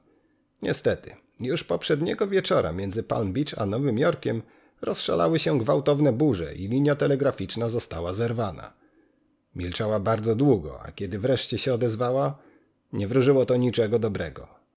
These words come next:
Jedyne notowanie akcji Anakondy, jakie doszło na Florydę tego dnia, pokazywało spadek do dwieście dziewięćdziesiąt dwa.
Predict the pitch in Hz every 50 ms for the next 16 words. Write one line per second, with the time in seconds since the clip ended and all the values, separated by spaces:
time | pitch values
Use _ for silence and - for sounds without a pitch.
0 | _ _ _ _ - - 98 92 127 127 131 131 131 123 - 127 120 139 135 117
1 | 101 92 87 92 98 - - - 127 117 113 117 120 - - 143 131 107 87 78
2 | 69 76 - - - 87 104 117 - - 127 117 120 110 - 123 113 120 156 143
3 | 107 95 90 80 98 95 107 110 101 127 139 139 123 113 113 110 - _ _ -
4 | - - 170 160 143 147 139 151 143 131 - - - - 110 110 120 123 127 131
5 | 131 120 101 101 101 - - 127 113 120 117 120 120 - - 120 110 101 95 92
6 | 90 73 - - _